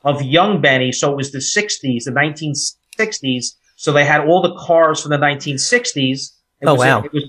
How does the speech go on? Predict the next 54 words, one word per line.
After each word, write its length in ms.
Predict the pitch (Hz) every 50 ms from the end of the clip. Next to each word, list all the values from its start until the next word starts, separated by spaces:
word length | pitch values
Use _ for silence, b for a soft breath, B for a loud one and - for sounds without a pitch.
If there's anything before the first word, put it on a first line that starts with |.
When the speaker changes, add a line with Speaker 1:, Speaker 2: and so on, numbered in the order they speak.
| - _
Speaker 1:
they're 180 | - 143 143 143
playing 280 | 143 - 180 170 156 147
stickball, 800 | - - - 247 240 247 - 147 135 127 131 - - - - _ _ _ _ _ _ _ _ _ _ 131
and, 360 | 131 135 135 135 135 131 131
uh, 200 | 139 131 131 127
these 160 | 131 127 -
kids 240 | - - 156 139 131
got 140 | 147 135 135
into 120 | 131 131
a 60 | 123
fight 280 | - - 139 135 131 135
playing 180 | - 135 123
stickball, 680 | - - - 147 147 147 - 123 117 120 135 156 156 135
and 80 | 131
they 80 | 123 117
shot 280 | - - 147 139 139
that 200 | - 135 123 -
scene, 340 | - - 135 120 131 151 156
which 200 | 131 131 - -
took 120 | - 147 139
a 60 | 120
long 260 | 127 127 127 123 127
time. 320 | 143 139 117 98 95 - _ _ _ _ _ _ _ _ _ _
And 160 | - 127 120 120
then, 280 | 143 160 170 175 165
uh, 320 | 156 151 147 147 147 139 123
they 300 | 135 139 143 139 139 139
changed 500 | - - - 175 175 185 202 196 156 139
those 300 | 151 156 180 214 202 -
cars 440 | - - 170 156 151 151 151 151 151
for 280 | - - 143 - 127
other 200 | 156 175 190 185
cars 320 | - - 165 156 151 147 151
in 100 | 143 139
the 40 | 143
mid 140 | 156 156
eighties 800 | 151 131 135 165 208 220 165 135 120 117 123 131 - - - - _ _ _ _ _ _ _ _ _ _ _ -
for 200 | - 143 143 139
a 40 | 143
more 280 | 139 147 147 139 143 -
current, 380 | - - 202 220 175 160 160 -
'cause 120 | 143 -
it 80 | 151 -
takes 200 | 156 160 151 -
place 320 | - 170 165 160 - -
in, 180 | 156 143 143 147 -
in 100 | 143 139
the 60 | 135
mid 180 | 135 143 160 156
eighties, 380 | 147 151 175 175 160 131 123
nineteen 280 | 139 147 147 143 151 151
eighty-five, 480 | 147 147 143 139 - 151 147 143 135 143
eighty-seven 460 | 143 143 135 - 165 165 165 170 151
range. 480 | 131 131 127 120 123 123 - - _